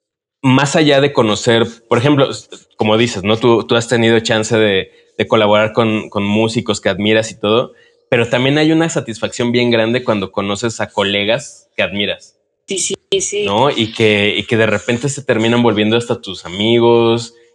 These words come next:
Speaker 1: y que ya los tienes así como en tus redes sociales personales y es como de, "Guau".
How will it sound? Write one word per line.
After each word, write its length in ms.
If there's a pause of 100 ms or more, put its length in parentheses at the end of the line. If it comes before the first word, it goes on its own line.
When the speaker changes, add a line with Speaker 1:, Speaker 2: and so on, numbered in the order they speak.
Speaker 1:
y 140
que 420
ya 100
los 220
tienes 240
así 240
como 180
en 80
tus 180
redes 200
sociales 340
personales 960
y 140
es 100
como 260
de, 120
"Guau". 500